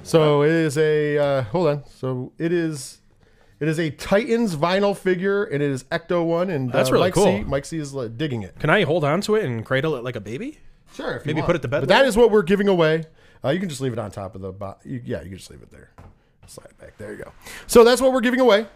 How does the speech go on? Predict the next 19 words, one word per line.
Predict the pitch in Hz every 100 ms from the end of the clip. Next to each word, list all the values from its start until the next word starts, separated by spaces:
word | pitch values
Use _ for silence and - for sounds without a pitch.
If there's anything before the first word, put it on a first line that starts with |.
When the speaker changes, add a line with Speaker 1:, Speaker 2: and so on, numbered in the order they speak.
| _ -
Speaker 1:
and, | 151 170 175 160
uh, | 170 170 170 165 156
that | 185
will | 202
be | 196
shipped | - 196 180
out. | 170 170
Of | 151 -
Speaker 2:
Wow. | -
Speaker 1:
course, | 180 -
I | 170 160
told | 185 180
you | 180
your | 165
shirts | - 175 165
are |
gonna | 156 160
be | 160
coming. | 170 165 165